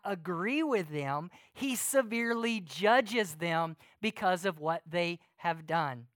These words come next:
I wanted to, I wanted to show that to you because throughout church history, there have been those who have wrongly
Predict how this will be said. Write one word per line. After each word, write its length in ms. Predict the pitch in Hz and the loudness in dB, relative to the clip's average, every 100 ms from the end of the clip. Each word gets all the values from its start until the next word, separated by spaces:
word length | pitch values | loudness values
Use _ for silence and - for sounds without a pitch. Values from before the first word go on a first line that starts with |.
| _ _ _ - | _ _ _ -12
I 20 | |
wanted 300 | - 240 233 | -4 0 0
to, 320 | 196 185 165 - _ _ _ - | 2 2 2 -2 _ _ _ -6
I 40 | |
wanted 200 | 208 202 | -2 -2
to 80 | 156 | -4
show 240 | - 254 | -2 2
that 180 | 214 170 | 2 0
to 100 | - | -4
you 220 | 180 175 170 | -6 -6 -4
because 680 | 170 - 196 180 170 - - | -6 -2 0 0 -2 -12 -12
throughout 440 | 185 190 190 185 _ _ | -2 4 4 4 _ _
church 260 | - 196 - | -6 -6 -4
history, 560 | 220 - 165 156 156 - _ - | -8 -6 -6 -4 -6 -12 _ -6
there 160 | 170 190 | 2 2
have 140 | 185 | 2
been 180 | 202 190 | 0 -2
those 480 | 170 151 156 165 - | -2 -2 -4 -8 -6
who 80 | |
have 180 | 175 151 | -4 -4
wrongly 840 | 147 147 190 240 233 185 147 147 | -4 2 6 6 4 -4 -4 -6